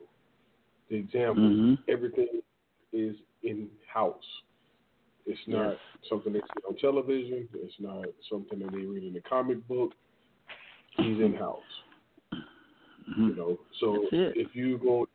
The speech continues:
Speaker 1: to, to mold her into a wife, you know,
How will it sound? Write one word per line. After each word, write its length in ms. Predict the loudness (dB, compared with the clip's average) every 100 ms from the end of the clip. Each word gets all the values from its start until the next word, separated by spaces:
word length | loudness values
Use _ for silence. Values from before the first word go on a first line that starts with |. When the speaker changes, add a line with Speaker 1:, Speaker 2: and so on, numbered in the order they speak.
| _
Speaker 1:
to, 260 | -6 -6 -6 -12 -18
to 140 | -10 0
mold 320 | 2 4 2
her 60 | -2 -4 -6
into 280 | -6 -4
a 40 | -2
wife, 400 | -2 -2 -4 -8 _ _ _ _ _ _ _ _ _ -6
you 100 | -4
know, 360 | -2 -4 -6